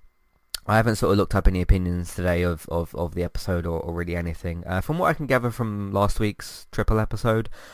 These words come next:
um, it was, you know, a, an overall sort of positive consensus for, uh, for the episode, which, which I'd agree with as well. I still think the show's got its problems. I mean, every show's got its problem, but, uh,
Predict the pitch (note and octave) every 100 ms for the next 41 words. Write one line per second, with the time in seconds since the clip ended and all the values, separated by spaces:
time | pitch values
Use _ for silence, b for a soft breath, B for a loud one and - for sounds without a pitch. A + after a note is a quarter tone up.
0 | B - F#2+ F#2+ F#2+ F#2+ - G2+ - F#2+
1 | F#2 G#2 F2 F#2+ _ G#2+ - A2 G#2 G2
2 | F#2+ - F2+ - F#2+ F2 - F2+ - F#2+
3 | D#2+ F2+ E2 - E2 - - F2+ E2+ E2+
4 | E2+ F2+ F2+ - F2+ F2 F#2 - - F#3+
5 | G3+ C3+ G#2 G2+ G2 G2+ F2+ F2+ G2+ D3
6 | B2 G#2+ G#2 G#2+ F#2+ G2+ E2 F2 - F2
7 | F2+ F2 F2 F2+ F2+ F2 E2+ E2+ E2 -
8 | - - - E2+ F2+ E2+ E2 F2+ - F2+
9 | E2+